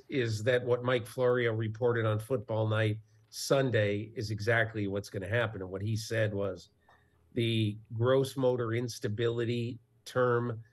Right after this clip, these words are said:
uh, for people who don't know, there's a clause in the concussion protocol that says if a player demonstrates gross motor, uh,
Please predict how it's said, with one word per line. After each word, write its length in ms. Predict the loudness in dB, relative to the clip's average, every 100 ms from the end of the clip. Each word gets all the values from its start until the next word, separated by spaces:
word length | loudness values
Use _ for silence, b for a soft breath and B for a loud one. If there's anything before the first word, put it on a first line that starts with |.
| b b b _
uh, 160 | -4 -2
for 140 | -4
people 340 | 0 2 2 0
who 120 | 2
don't 280 | 4 2 2
know, 260 | 0 2
there's 220 | 2 0
a 60 | -2
clause 760 | -8 -2 2 4 4 2 -2 -10 b b b _
in 320 | 2 4 4
the 300 | 2 2 0 -4
concussion 600 | -6 -4 0 0 0 -4
protocol 760 | 0 2 2 0 -4 -4 -6 -12 b b -4
that 180 | -2 -2
says 440 | 0 2 2 0
if 120 | -4
a 60 | -8
player 500 | -6 -2 -2 0 0
demonstrates 960 | 2 2 0 -4 -4 0 0 -2 -8 -18 _ _ _ -4
gross 460 | 2 4 4 0
motor, 580 | 0 0 0 0 0 -2 -8
uh, 200 | -6